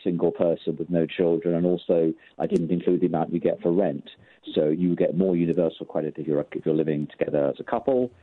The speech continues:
You get extra amounts of universal credit for, for, uh, children, for the first two children you have. And if you are renting, then you can, you get an, an allowance towards your rent, which, which again, also the Chancellor put up,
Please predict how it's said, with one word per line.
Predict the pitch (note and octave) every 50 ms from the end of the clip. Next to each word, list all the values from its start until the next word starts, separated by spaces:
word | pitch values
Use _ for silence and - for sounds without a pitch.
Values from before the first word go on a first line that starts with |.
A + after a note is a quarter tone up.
| _ _ - _ _
You | - F2 E2+ D#2
get | - E2 D#2 D2+ - -
extra | F2 E2 - - - - - D#2
amounts | D2 D2+ D#2 - - -
of | D2
universal | D#2+ D#2 D#2 D#2 D#2+ D2+ - - D#2 D2
credit | - - D#2+ D2+ C#2+ C#2+ - -
for, | - D2+ D2+ D#2 - _
for, | - D2+ C#2 C#2 D2 C#2+ -
uh, | D2 D#2 D2 D2 - - -
children, | - B2 B2+ B2+ C3 B2+ B2 A#2
for | -
the | - -
first | - E2 - -
two | - - F#2
children | - - A#2 G#2+ G2 - F#2+ F#2 F#2
you | F#2+ F2
have. | F2+ F#2 F#2 F#2 F2 - - _ _ _ _ _ _ _ _ _ -
And | E2 E2+ E2+ E2 E2 E2 -
if | - - - -
you | - E2+ E2
are | E2
renting, | E2+ A2+ B2 A#2+ A#2+ - G#2+ F#2+ F#2 F#2 F#2 F#2+ - -
then | E2+ E2 D#2+ D#2+ E2 E2+
you | E2+ E2+ E2+
can, | E2 - E2 E2 F2 -
you | F2+ E2+
get | - D#2+ E2
an, | E2 E2 E2 - -
an | E2+
allowance | E2 E2+ E2 E2 E2 D#2+ D#2+ D#2 - - - -
towards | - D#2 D#2+ E2 -
your | - G2
rent, | C3+ E3+ A2 D2+ - - -
which, | - D#2+ D#2 - - - - -
which | - E2+ D2+ -
again, | - - F2+ E2+
also | - - G2+ F#2+ - D2+
the | D2 C#2+
Chancellor | - E2 D#2 D#2 - - - D#2+
put | - - - D#2+ - -
up, | D#2 - -